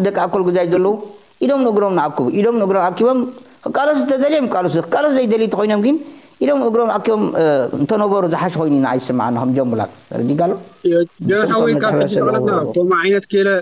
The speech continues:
Speaker 2: ገለ ገይሩ ዝቕበል ዝመፅእ ሰብ ከም ዝተዛረበ ተዛሪቡ ቅሬታ ገለ ዝብል ሰብ ዋላ ሓደ ዝቕበሎ ሰብ የለን፣ ወይ ከዓ ዋላ ሓደ እዎ ጀግና ገለ መለ ዝብሎ ሰብ የለን።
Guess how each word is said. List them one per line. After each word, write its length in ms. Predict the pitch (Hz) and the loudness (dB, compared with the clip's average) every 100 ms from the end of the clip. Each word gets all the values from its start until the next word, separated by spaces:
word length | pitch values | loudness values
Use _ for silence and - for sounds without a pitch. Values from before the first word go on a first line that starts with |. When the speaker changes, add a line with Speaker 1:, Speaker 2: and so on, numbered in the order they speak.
| - | -4
Speaker 2:
ገለ 200 | 156 185 190 | -2 0 0
ገይሩ 180 | 190 185 | 0 0
ዝቕበል 380 | 175 180 175 185 | 0 -2 0 0
ዝመፅእ 380 | 170 190 185 196 | 2 0 0 -4
ሰብ 200 | - 180 | 0 -2
ከም 180 | 170 185 | 0 -4
ዝተዛረበ 460 | 180 180 175 180 180 | -2 -2 0 0 0
ተዛሪቡ 380 | 165 165 170 165 | 0 0 0 0
ቅሬታ 260 | 165 170 170 170 | 0 0 -2 -2
ገለ 160 | 170 165 | 0 0
ዝብል 240 | 156 156 | 0 -2
ሰብ 200 | 160 165 | -2 -2
ዋላ 160 | 156 170 | 0 -2
ሓደ 180 | 170 180 165 | -4 -4 -2
ዝቕበሎ 380 | 160 156 156 151 | -2 -2 -4 -4
ሰብ 200 | 147 139 | -2 0
የለን፣ 280 | 139 135 131 | 2 0 0
ወይ 160 | 139 | 0
ከዓ 140 | 143 156 | 0 0
ዋላ 180 | 160 | 0
ሓደ 240 | 160 165 165 160 160 - - - - | -2 -4 0 0 -2 -14 -20 -20 -2
እዎ 100 | 160 170 | 2 2
ጀግና 280 | 160 165 175 165 | 2 0 0 0
ገለ 180 | 170 170 | 0 2
መለ 140 | 175 165 | 2 0
ዝብሎ 220 | 160 160 170 | 0 -2 -2
ሰብ 200 | - 170 | -2 -2
የለን። 340 | 165 165 139 | 0 0 -2